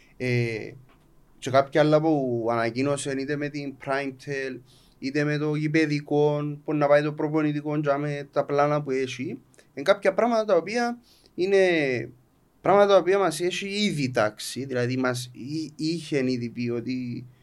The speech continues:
θα τα προχωρήσει, οπότε είναι θετικό το γεγονός ότι τα ξανααναφέρει, αλλά πάλι ξαναλέω το ότι θέλουμε να τα δούμε και μπροστά μας.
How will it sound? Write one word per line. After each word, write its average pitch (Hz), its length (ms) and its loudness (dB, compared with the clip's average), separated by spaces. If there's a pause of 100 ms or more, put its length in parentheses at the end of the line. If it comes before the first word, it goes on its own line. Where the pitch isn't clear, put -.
(260)
θα 143 220 0
τα 131 200 4
προχωρήσει, 123 840 -4 (280)
οπότε 185 220 2
είναι 214 120 6
θετικό 185 380 2
το 180 100 2
γεγονός 147 260 0
ότι 131 200 -8
τα 131 140 4
ξανααναφέρει, 123 920 -2 (520)
αλλά 156 340 6
πάλι 170 400 8
ξαναλέω 139 600 2
το 135 80 -4
ότι 127 280 -4 (1300)
θέλουμε 208 460 6
να 208 140 4
τα 143 160 10
δούμε 190 160 4
και 190 120 2
μπροστά 139 380 -2
μας. - 280 -8